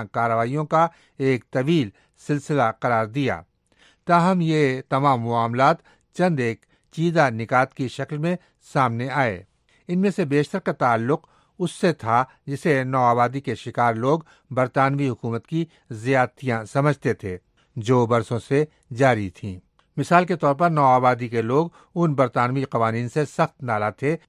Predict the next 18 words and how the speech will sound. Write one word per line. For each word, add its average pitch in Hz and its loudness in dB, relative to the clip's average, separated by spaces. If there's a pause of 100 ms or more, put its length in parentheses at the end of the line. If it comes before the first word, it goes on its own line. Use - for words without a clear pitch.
(160)
جن 165 0
کے 190 -2
تحت 151 -2
ایلیگینی 135 0
پہاڑوں 117 2
کے 170 -2 (260)
مغرب 131 0
میں 151 -2 (320)
کسی 160 0
نقل 123 -4
و 117 0
حرکت 113 -2 (200)
یا 143 2
آباد 117 2
کاری 117 -2
کی 180 -8
ممانعت 110 -6
تھی 95 -14